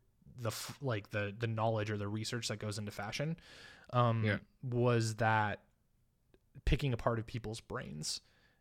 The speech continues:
Speaker 1: And, and it's almost like you have very small movements of a design or a style or something like that, and then it does hit something. It hits something real, and then it loses that as it grows bigger <laughs> and bigger and bigger.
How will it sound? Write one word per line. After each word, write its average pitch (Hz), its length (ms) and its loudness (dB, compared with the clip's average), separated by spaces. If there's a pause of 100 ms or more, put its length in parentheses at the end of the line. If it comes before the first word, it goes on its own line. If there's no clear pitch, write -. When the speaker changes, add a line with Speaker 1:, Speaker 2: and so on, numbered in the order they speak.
(140)
Speaker 1:
And, 117 440 2
and 127 180 0
it's 120 140 0
almost 147 260 2
like 135 180 2
you 120 100 0
have 117 460 2 (440)
very 135 220 6
small 151 280 2
movements 117 760 -2 (140)
of 110 520 2 (760)
a 113 100 0
design 117 560 2
or 104 80 -2
a 101 60 -4
style 110 440 0
or 104 60 -2
something 107 380 -4
like 104 200 -4
that, 104 280 -2
and 117 120 -4
then 117 80 2
it 104 160 -6
does 120 240 0
hit 107 280 -2 (360)
something. - 640 -2
It 123 100 -6
hits 127 180 0
something 113 320 -2
real, 104 420 -4 (640)
and 120 200 2
then 117 460 4
it 127 140 2
loses 110 520 0
that 101 260 -2
as 117 160 0
it 110 80 -2
grows 104 200 -2
bigger 110 240 -2
<laughs> - 100 4
and 175 100 6
bigger 147 300 4
and 143 140 6
bigger. 123 340 0